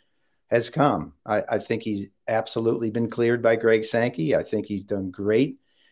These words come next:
at Liberty and kept his head down, um, and would fit perfectly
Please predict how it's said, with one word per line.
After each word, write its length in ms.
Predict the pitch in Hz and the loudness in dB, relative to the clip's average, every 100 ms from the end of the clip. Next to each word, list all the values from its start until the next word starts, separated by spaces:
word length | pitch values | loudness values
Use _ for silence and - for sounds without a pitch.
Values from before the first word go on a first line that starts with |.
| _ | _
at 140 | 113 107 | -4 0
Liberty 340 | 120 127 139 | 0 2 2
and 100 | 110 | 2
kept 220 | 123 113 | 0 0
his 140 | 107 110 | -2 2
head 180 | 117 | 2
down, 460 | 135 135 139 151 151 _ _ _ _ 127 | 4 4 4 2 -4 _ _ _ _ -4
um, 680 | 113 110 110 110 110 110 - | 0 2 2 2 0 -2 -4
and 180 | 117 113 | -2 0
would 180 | 107 | 0
fit 280 | - 127 131 | 0 -2 -2
perfectly 840 | - - 156 156 143 104 87 - | -8 4 4 4 -2 -2 -8 -10